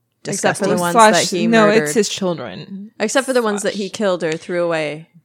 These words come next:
Speaker 1: right?
Speaker 2: Except for the ones that he, like, helped dismember and cremated.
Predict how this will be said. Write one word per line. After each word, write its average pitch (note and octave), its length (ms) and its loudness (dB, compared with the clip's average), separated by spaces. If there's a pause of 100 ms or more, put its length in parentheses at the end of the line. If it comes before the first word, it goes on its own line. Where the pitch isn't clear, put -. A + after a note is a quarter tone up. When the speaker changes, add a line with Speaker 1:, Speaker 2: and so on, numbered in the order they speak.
(200)
Speaker 1:
right? D#3+ 280 -6 (500)
Speaker 2:
Except B3 300 2
for E4+ 100 0
the B3+ 100 2
ones G#3+ 300 -6
that F3 240 -2
he, D#3+ 420 -8 (140)
like, C#3 420 -4 (400)
helped E3 520 -4
dismember D#3 600 -4
and D#3 200 -12
cremated. F3 640 -10